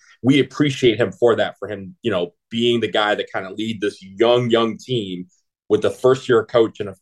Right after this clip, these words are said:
you know, a first year coaching staff and being the, the, the veteran of this team. And I feel like that hopefully would help next year, because when we look at these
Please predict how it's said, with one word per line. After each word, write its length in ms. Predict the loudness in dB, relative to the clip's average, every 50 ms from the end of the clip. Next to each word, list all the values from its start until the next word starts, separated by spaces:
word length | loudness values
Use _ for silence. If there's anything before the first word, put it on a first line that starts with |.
| _ -8
you 100 | -4 -2
know, 200 | -2 -2 -2 -2
a 80 | -2
first 260 | -2 -2 -2 -2 -4
year 140 | -6 -6 -6
coaching 400 | -4 -2 -4 -4 -4 -6 -12 -18
staff 340 | -14 -10 -8 -8 -8 -8 -12 _ _ _ _ _ _ _ _ _ -4
and 200 | -4 -4 -2 -2
being 360 | 0 0 2 2 2 0 2
the, 280 | 2 4 4 4 2 -2 -4
the, 320 | -2 0 0 0 0 -2 -8 _ _ _
the 140 | -6 -4 -4
veteran 520 | -2 0 0 2 2 2 0 -2 -6 -12
of 120 | -16 -18 -18
this 140 | -20 -20
team. 320 | _ _ -16 -14 -14 -16 _ _ _ _ _ _ _ _ _ _ _ -4
And 420 | -2 0 0 -2 -4 -6 -10 -14 -14 -16 _ _ _ -12
I 80 | -12 -12
feel 380 | -12 _ _ 0 2 4 4
like 280 | 4 4 2 0 -2 _ _ _ -2
that 200 | -2 -2 -2 -4 _ _ _ _ _ _ _ -18
hopefully 880 | -10 -2 0 0 0 0 -2 -6 -2 2 2 2 2 0 -2 -6 -12 -14 _ _ _ _
would 320 | -14 -4 0 0 0 0
help 320 | 0 -2 0 0 0 0 _ -4
next 340 | -4 -4 -4 -6 -10 -10
year, 220 | -8 -6 -6 -6 -4
because 580 | -4 -6 -4 0 2 2 2 2 -2 -6 -16 _ _ _ _ _ _ _ _ _ _ _ _ _ _ _ _
when 120 | 0 2
we 80 | 4 4
look 240 | 6 4 4 2 0
at 100 | -4 -4
these 260 | -6 -10 -10 -12